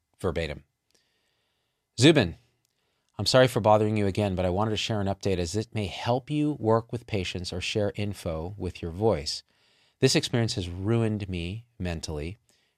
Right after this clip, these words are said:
and there were so many things that could have been prevented. I'm almost fully recovered,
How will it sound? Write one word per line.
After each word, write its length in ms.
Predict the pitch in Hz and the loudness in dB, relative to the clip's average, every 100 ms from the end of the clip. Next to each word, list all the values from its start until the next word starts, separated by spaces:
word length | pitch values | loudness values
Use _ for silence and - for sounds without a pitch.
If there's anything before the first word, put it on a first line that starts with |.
| - | -4
and 80 | |
there 80 | 98 | -2
were 60 | 95 | 0
so 180 | - 123 | 2 2
many 160 | 127 | 2
things 300 | 107 110 98 | -2 -4 -4
that 120 | 85 | -6
could 120 | - 92 | -4 -6
have 100 | 82 | -6
been 160 | 82 | -8
prevented. 540 | 80 80 78 76 69 - _ _ _ _ _ _ _ _ _ _ _ | -8 -12 -10 -10 -12 -16 _ _ _ _ _ _ _ _ _ _ _
I'm 140 | 113 113 | 2 6
almost 300 | 151 180 - | 6 4 2
fully 240 | 151 151 | 4 6
recovered, 600 | 139 123 - 87 85 110 | 4 2 0 0 0 -4